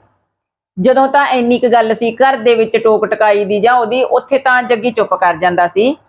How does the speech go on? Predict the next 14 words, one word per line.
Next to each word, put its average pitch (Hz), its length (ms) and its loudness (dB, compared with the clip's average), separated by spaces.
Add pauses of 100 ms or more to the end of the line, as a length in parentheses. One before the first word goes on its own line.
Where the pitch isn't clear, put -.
(300)
ਪਰ 269 180 2 (400)
ਉਸ 247 180 0
ਤੋਂ 269 220 0
ਬਾਅਦ 233 280 2
ਰਾਣੀ 233 400 0
ਆ 226 60 0
ਜਿਹੜੀ, 247 400 0 (300)
ਉਹ 285 180 4
ਹੋਰ 233 260 2
ਵੀ 285 160 2
ਜ਼ਿਆਦਾ 214 340 2
ਓਪਨ 208 360 -2
ਹੁੰਦੀ 190 340 0
ਗਈ। 175 280 2